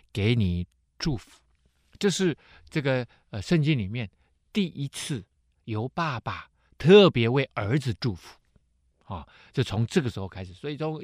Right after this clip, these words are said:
未来的你会发现，哎，父亲都会为孩子祝福啊。那我们来看看他们是如何看待这个祝福的。显然以扫在这个时候，哦，他，他觉得爸爸要祝福他，这很重要。所以呢，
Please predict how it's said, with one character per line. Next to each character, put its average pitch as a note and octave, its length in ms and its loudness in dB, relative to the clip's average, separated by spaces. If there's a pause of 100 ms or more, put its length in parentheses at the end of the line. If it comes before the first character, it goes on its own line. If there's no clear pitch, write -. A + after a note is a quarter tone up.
(100)
未 F#3 160 0
来 D3 140 4
的 D3 120 -2 (200)
你 B2+ 80 -4
会 C3 60 0
发 C3 140 0
现， B2+ 100 -4
哎， D3+ 140 0 (220)
父 D#3+ 260 -2
亲 C3 220 -2
都 A#2+ 80 -2
会 A#2+ 80 -2
为 A#2+ 180 -6
孩 F#2 240 -12
子 F2+ 220 -12
祝 G#2+ 180 -6
福 - 260 -12 (280)
啊。 E2+ 200 -12 (300)
那 F3 180 2 (420)
我 C3+ 100 0
们 B2+ 80 4
来 D#3 80 6
看 F#3 140 2
看 E3+ 100 2
他 F3 140 -2
们 E3 80 0
是 E3+ 120 -2
如 C3+ 240 2
何 D3 200 4
看 C#3 340 -6
待 B2 160 -2
这 - 160 -8
个 A2 120 -6 (100)
祝 C3+ 200 -4
福 - 240 -18
的。 - 80 -20 (720)
显 D#3+ 160 6
然 F#3 120 6
以 F3+ 140 4
扫 G2+ 320 2 (460)
在 F3 120 4
这 F#3 140 2
个 D#3+ 80 4
时 C#3 120 2
候， D3+ 80 6
哦， A#2 260 0
他， A#2+ 160 -4
他 A2+ 120 -4
觉 G#2 120 -4
得 G2+ 60 -2
爸 B2 100 -2
爸 G#2 140 -4
要 A2 80 -2
祝 B2 140 -2
福 G#2 120 -8
他， F#2+ 200 -4 (260)
这 C3 100 2
很 F2+ 120 0
重 F#2+ 180 -2
要。 F2 180 -6 (500)
所 - 160 0
以 C#3 80 6
呢， B2 200 2